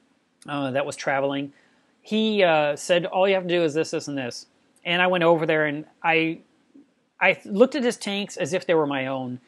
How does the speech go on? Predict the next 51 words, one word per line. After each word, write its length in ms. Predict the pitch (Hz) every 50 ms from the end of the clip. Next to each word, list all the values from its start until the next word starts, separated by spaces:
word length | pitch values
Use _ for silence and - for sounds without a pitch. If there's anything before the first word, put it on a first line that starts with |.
| _ _ _ _ _ _ -
and 160 | 175 180 185
I 100 | 180 185
felt 300 | 180 - 202 202 214 196
like 140 | 196 185 -
they 100 | 170 147
could 140 | - 151 131
be 80 | 139
better. 280 | 127 123 113 95 95 - _ _ _ _ _ _ _ _ _ _ _ _ _ - -
And 120 | 160 151
so 200 | - - 151 156
I 120 | 156 190 220
spent 440 | - - - - 170 165 165 151
an 80 | 151 147
entire 360 | 143 139 143 156 151 147 147
day 540 | 135 131 135 151 147 139 127 117 113 120 - _ _ _ _ _ _ _ _ -
cleaning 420 | - - 208 202 196 185 180 180 -
every 220 | 170 160 175 160
pump 280 | - - 160 151 135 147
in 80 | 131
his 120 | 135 135 -
tank. 360 | - 139 117 107 110 - _ _ _ _ _ _ _ -
And 100 | 180 175
what 140 | 185 180 175
I 60 | 175
mean 300 | 180 185 190 185 180 170
is 140 | 160 151 151
I 80 | 160
took 200 | 156 - 180 -
the 80 | - 151
pump 260 | - - 165 156 151
out 160 | 151 156 156
of 80 | 170 165
the 80 | 180 180
water 400 | 165 151 139 139 135 135 135 143
and 180 | - 151 143
I 40 | 143
put 200 | - - 165 165
it 120 | 175 170
in 100 | 170 160
vinegar 420 | 147 160 160 147 143 127 139 135 143
and 140 | 147 143 143
I 20 |
let 180 | 143 147 156 151
it 120 | 151 -
soak 400 | - - - 165 147 143 139 -
and 100 | 151 143
I 60 | 139
worked 260 | 139 143 151 147 -
on 100 | 147 147
something 320 | 139 - 147 135 165 151 135
else. 380 | 131 123 123 123 - - -